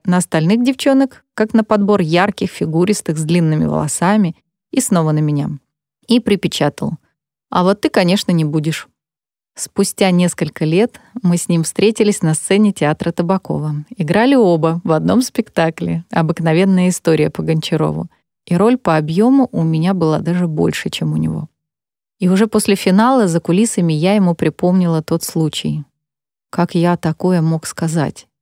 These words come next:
возмущался он. «Неужели я был такой дурак?» «А представляешь, говорю, что значила для девчонки из провинции твоя фраза? Ты чуть было не убил во мне веру в себя».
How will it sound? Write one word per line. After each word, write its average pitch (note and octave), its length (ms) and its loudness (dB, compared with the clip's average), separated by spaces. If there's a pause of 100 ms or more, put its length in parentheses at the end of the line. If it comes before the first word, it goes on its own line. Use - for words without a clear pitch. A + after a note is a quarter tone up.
(280)
возмущался D#3+ 800 0
он. D#3+ 240 -2 (460)
«Неужели F3 380 2
я E3+ 120 2
был D#3+ 160 0
такой D#3+ 300 -4
дурак?» D3+ 460 -6 (600)
«А F3 120 -2
представляешь, G3+ 640 0
говорю, D#3+ 320 0
что D#3 200 -6
значила E3 420 0
для E3 140 -2
девчонки F3 520 -2
из D#3+ 60 -4
провинции F#3 520 0
твоя E3 260 0
фраза? D3+ 560 -4 (640)
Ты A#3 220 2
чуть F#3+ 260 0
было F#3 240 2
не E3 140 0
убил F3+ 320 2
во F3 120 2
мне D#3 180 0
веру F3+ 280 0
в - 100 -8
себя». D3+ 420 -4